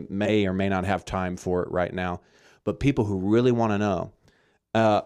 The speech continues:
I've noticed personally, and my experience is limited, but I've noticed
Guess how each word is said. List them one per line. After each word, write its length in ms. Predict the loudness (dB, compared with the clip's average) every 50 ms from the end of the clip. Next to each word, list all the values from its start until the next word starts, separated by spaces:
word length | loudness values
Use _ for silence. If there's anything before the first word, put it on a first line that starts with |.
| -4 _ -2
I've 300 | 0 2 2 2 2 0
noticed 560 | 2 2 4 4 4 4 2 0 -2 -6 -2
personally, 400 | 0 2 2 0 0 -2 -2 0 0
and 60 | 2
my 160 | 2 0 0
experience 580 | -2 -4 -8 -10 -10 -6 -4 -2 -2 -2 -2 -4
is 100 | -2 -2
limited, 300 | -2 -2 -2 -4 -6 -8 _ _ _ _ _ _ _ _ _ _ _
but 120 | -2 2 2
I've 260 | 4 4 2 2 2
noticed 560 | 2 2 4 4 4 4 2 0 -2 -8 -12